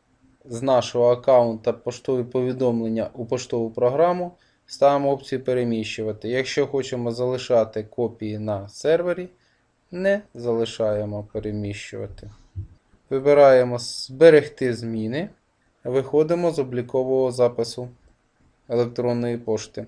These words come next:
Переходимо до поштової програми. Відкриваємо головне меню «Файл». Вибираємо «Додавання облікового запису». Якщо поштова програма Microsoft Outlook ще не налаштована,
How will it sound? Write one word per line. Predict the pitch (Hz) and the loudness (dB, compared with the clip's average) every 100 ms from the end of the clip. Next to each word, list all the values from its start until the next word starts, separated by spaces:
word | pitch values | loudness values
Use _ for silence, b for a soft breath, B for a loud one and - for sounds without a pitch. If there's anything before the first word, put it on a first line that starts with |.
| _ | _
Переходимо | - 147 147 175 165 156 | 2 2 4 -2 0 0
до | 143 135 | 0 -2
поштової | 135 - 139 131 123 | -4 -4 -2 0 -2
програми. | 123 117 117 110 104 101 104 _ _ _ _ _ _ _ _ _ _ _ _ _ _ _ _ 131 | -2 -2 -2 -2 -4 -6 -14 _ _ _ _ _ _ _ _ _ _ _ _ _ _ _ _ -12
Відкриваємо | 127 143 143 139 131 131 | -6 0 6 6 4 0
головне | 135 131 127 | 0 0 0
меню | 120 117 113 | -2 -2 -4
«Файл». | - 110 107 131 170 _ _ | -4 0 2 2 -2 _ _
Вибираємо | 127 127 135 131 123 | -6 0 2 2 0
«Додавання | 120 131 135 135 160 175 175 - | 0 2 2 4 4 2 -6 -8
облікового | - 123 127 127 143 135 135 | -10 -6 -6 -2 0 2 0
запису». | 123 120 113 110 - | 2 0 0 -6 -8
Якщо | 120 143 - 190 | -4 -4 -4 -8
поштова | 190 156 - 156 147 | -4 -6 -2 0 0
програма | 143 143 143 131 131 | 2 2 2 0 0
Microsoft | 131 127 131 - 131 | 0 -2 -6 -8 -2
Outlook | 131 127 127 131 120 - | -2 -2 -4 -8 -8 -10
ще | - 131 | -6 -2
не | 120 117 | -2 -2
налаштована, | 127 131 139 143 - 190 196 190 175 | -2 -4 -6 -6 -2 0 2 2 -2